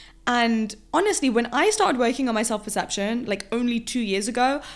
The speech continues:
I was devastated that it took me this long because it really does affect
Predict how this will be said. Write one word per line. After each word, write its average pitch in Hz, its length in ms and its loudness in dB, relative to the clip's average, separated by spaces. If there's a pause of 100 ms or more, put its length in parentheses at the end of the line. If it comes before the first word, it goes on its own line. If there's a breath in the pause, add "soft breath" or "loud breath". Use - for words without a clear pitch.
(160 loud breath)
I 339 160 6
was 294 260 4
devastated 185 1080 2 (240 loud breath)
that 202 140 4
it 208 120 0
took 233 160 -2
me 208 120 -4
this 190 200 -2
long 180 200 -2
because 226 200 -2
it 240 80 2
really 269 300 2
does 269 160 2
affect 226 480 -2